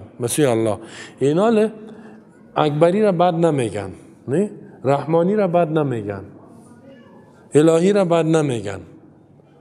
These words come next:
قیومی صاحب، قیومی را بد نمیگن، منسوب به سوی قیوم. رحیمی صاحب،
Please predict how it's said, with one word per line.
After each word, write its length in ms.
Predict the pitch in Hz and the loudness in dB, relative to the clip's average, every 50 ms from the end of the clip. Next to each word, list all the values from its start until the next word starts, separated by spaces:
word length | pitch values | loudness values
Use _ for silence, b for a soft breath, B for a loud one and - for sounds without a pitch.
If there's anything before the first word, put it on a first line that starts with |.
| _ - | _ 0
قیومی 400 | - 147 156 170 175 185 190 180 | 2 4 4 4 4 4 4 2
صاحب، 260 | - - 135 117 101 - - - | 2 2 0 0 -2 -6 -6 -2
قیومی 340 | 143 151 156 165 180 208 214 | 0 0 2 2 2 2 2
را 100 | 190 170 | 2 2
بد 200 | 151 160 156 147 | 0 0 0 0
نمیگن، 420 | 147 151 147 139 123 113 110 107 | 0 0 0 0 -2 -2 -4 -4
منسوب 380 | 104 113 123 135 131 165 160 139 | -4 -4 -4 -2 -2 -2 -2 -2
به 80 | 139 | -2
سوی 160 | 135 - 147 139 | -2 -2 -4 -4
قیوم. 340 | 139 - 123 120 117 104 - B B B B B B B B B - | -2 -2 -2 -2 -2 -4 -6 B B B B B B B B B -2
رحیمی 420 | 127 147 147 160 175 190 214 208 | 0 2 2 4 4 4 2 2
صاحب، 300 | 170 - 180 165 143 123 | 2 2 2 0 0 -2